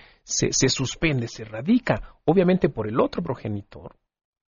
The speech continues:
y se está percatando que alguien está lastimando a sus hijos, evidentemente esa persona es copartícipe también, por omisión, porque no va y dice, eh, eh, Ministerio Público, juez familiar,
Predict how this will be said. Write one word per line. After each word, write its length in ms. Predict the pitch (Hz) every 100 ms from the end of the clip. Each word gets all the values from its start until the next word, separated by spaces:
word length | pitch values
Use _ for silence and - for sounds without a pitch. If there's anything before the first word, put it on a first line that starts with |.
| _
y 60 | -
se 120 | -
está 140 | 131 185
percatando 680 | - - - - 185 170 -
que 120 | 151
alguien 240 | 247 254
está 240 | 151 - 156
lastimando 680 | 165 - 113 123 190 285 170
a 40 |
sus 220 | - 107 104
hijos, 260 | 135 - - _ _
evidentemente 960 | 117 170 247 208 175 170 165 202 302 - _ _ _
esa 180 | - -
persona 680 | - 175 - 143 151 220 - _ _ _ _ _ _ _
es 360 | 123 139 - _ _ _
copartícipe 880 | - - 117 - 123 196 - - -
también, 340 | - - - _ _ _ _
por 140 | 95
omisión, 580 | 98 117 - 214 151 - _ _ _
porque 300 | - - -
no 160 | 117 123
va 200 | 104 123
y 60 | 185
dice, 380 | 117 131 120
eh, 680 | 117 - - _ - - 120
eh, 40 |
Ministerio 500 | 120 113 107 - 123
Público, 680 | 101 117 156 - 151 - - -
juez 560 | - 120 156 208 -
familiar, 600 | - 104 104 127 - -